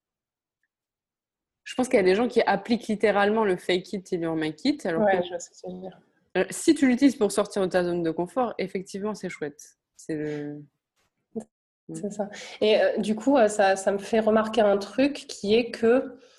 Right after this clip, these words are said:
Speaker 2: euh, il y a une différence entre le, le fake it, euh, enfin, dans l'action, ou le fait de sortir de sa zone de confort, euh, d'un point de vue action,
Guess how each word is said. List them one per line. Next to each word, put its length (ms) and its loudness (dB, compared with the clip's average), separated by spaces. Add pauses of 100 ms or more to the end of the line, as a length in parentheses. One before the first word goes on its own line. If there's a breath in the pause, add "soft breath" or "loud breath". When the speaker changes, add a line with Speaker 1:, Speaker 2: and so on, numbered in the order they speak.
(260 loud breath)
Speaker 2:
euh, 760 4 (540 soft breath)
il 60 2
y 20 6
a 40 6
une 120 6
différence 560 2
entre 340 2
le, 1200 2
le 260 -4
fake 340 0
it, 220 -2
euh, 440 4
enfin, 260 0
dans 240 4
l'action, 580 0 (260)
ou 100 -4
le 260 4
fait 240 -2
de 40 -8
sortir 300 0
de 120 0
sa 180 2
zone 240 2
de 80 2
confort, 720 0
euh, 160 2
d'un 180 2
point 180 -2
de 120 0
vue 280 0
action, 540 0